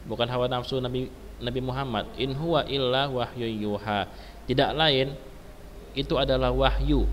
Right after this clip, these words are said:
yang diwahyukan padanya. Jadi setiap Nabi berucap, setiap Nabi berkata, itu adalah wahyu dari Allah.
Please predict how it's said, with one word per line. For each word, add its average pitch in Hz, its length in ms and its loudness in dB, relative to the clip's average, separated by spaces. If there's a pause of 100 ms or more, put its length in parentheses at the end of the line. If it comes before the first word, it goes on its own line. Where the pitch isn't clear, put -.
(100)
yang 117 240 4
diwahyukan 120 640 0
padanya. 98 560 0 (800)
Jadi 139 320 0
setiap - 640 0
Nabi 131 320 -2
berucap, 127 560 2 (320)
setiap 127 480 -2
Nabi 120 240 -4
berkata, 120 480 2
itu - 240 -2
adalah 135 240 2
wahyu 127 400 0
dari 107 240 0
Allah. 95 400 0